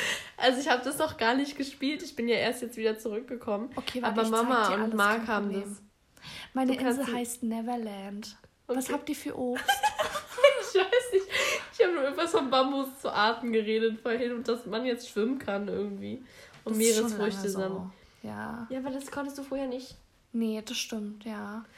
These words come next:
Speaker 1: Aber wir, Marc und ich haben heute, ähm, Mario Kart gezockt.
Speaker 2: Ja.
Speaker 1: Und wir haben einfach festgestellt, dass man mit diesen Mini-Lenkrädern auch lenken kann, um zu
Speaker 2: Ja.
Speaker 1: steuern. Wir dachten
Speaker 2: Ja.
Speaker 1: die ganze Zeit, du kannst mit diesen Knöpfen.
Speaker 2: Nein, nein, nein, nein, nein.
Speaker 1: Ja, ja.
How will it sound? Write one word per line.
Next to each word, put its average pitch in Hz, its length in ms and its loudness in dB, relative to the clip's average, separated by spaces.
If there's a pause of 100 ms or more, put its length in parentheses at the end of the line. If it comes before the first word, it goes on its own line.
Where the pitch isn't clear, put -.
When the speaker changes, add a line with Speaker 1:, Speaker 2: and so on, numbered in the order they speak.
(320)
Speaker 1:
Aber 277 320 2
wir, 269 200 -6
Marc 254 240 0
und 254 60 0
ich 240 120 -6
haben 247 160 -2
heute, 247 240 -2
ähm, 220 400 0
Mario 220 340 0
Kart 233 360 -6
gezockt. 226 560 -6 (200)
Speaker 2:
Ja. 240 500 -4
Speaker 1:
Und 226 260 0 (200)
wir 247 180 0
haben 254 120 2
einfach 226 240 0
festgestellt, 226 480 -4
dass 220 160 -4
man 220 120 -2
mit 208 120 -2
diesen 208 200 -2
Mini-Lenkrädern 208 760 0
auch 208 220 -4
lenken 190 300 -4
kann, 190 320 -8 (640)
um 208 160 -4
zu 254 120 -4
Speaker 2:
Ja. 294 80 -2
Speaker 1:
steuern. 196 340 0 (160)
Wir 220 80 -6
dachten 233 220 2
Speaker 2:
Ja. 254 60 -2
Speaker 1:
die 226 60 2
ganze 226 200 0
Zeit, 220 100 -2
du 220 60 -2
kannst 220 240 -6
mit 208 180 -2
diesen - 180 -8
Knöpfen. 220 440 -6
Speaker 2:
Nein, 240 320 -2
nein, 254 120 -2
nein, 233 180 -4
nein, 220 140 -6
nein. 208 240 -6
Speaker 1:
Ja, 226 120 4
ja. 220 240 2